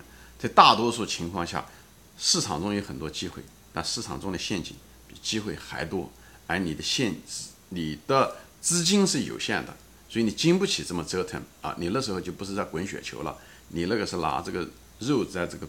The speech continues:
砧板上面 <laughs> 在滚动了啊，不是在滚雪球。所以你不要自我感过重，就是有的情况下你要站在对方的角度：为什么这个股票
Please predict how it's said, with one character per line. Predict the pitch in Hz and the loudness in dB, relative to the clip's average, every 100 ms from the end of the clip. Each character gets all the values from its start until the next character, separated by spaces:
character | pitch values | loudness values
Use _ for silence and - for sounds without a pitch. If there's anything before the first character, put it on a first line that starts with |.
| - | -2
砧 | 147 98 | 2 2
板 | 64 - | 0 -4
上 | 90 | -4
面 | 82 - - | -2 -2 -4
<laughs> | - - - | -8 -12 -4
在 | |
滚 | 107 98 92 | -2 2 2
动 | 82 98 | 2 0
了 | 95 - - | 0 -4 -10
啊， | - 98 - | -2 -2 2
不 | 107 | 0
是 | |
在 | 110 | 2
滚 | 95 92 90 | 0 0 -2
雪 | - - | -2 -4
球。 | - 76 - - - - | -6 -8 -10 -20 -18 -4
所 | 110 | 0
以 | |
你 | 110 85 | 2 0
不 | - 92 | -2 -2
要 | 104 | -2
自 | - - | -2 -2
我 | 92 80 | -2 -2
感 | - - - | -4 -14 -10
过 | 71 | -12
重， | - - - - - - - - - - | -10 -12 -12 -20 -20 -20 -20 -20 -20 -12
就 | 78 | -8
是 | 85 - - - - - - | -6 -6 -10 -16 -20 -20 -8
有 | 90 90 | -2 0
的 | 82 104 - | 0 -2 -4
情 | - 85 | -4 -2
况 | 87 | -2
下 | 87 | -4
你 | 71 | -2
要 | 80 | -2
站 | 98 | -2
在 | 82 | -4
对 | 76 92 | -2 -2
方 | 90 | -2
的 | 87 | -4
角 | - - | -6 -12
度： | - | -6
为 | 196 - | 0 0
什 | - 80 | 0 -2
么 | 98 151 127 - - - - | 0 0 0 -6 -20 -20 -8
这 | 104 | -6
个 | |
股 | 87 65 | -6 -10
票 | 67 90 80 | -6 -2 -2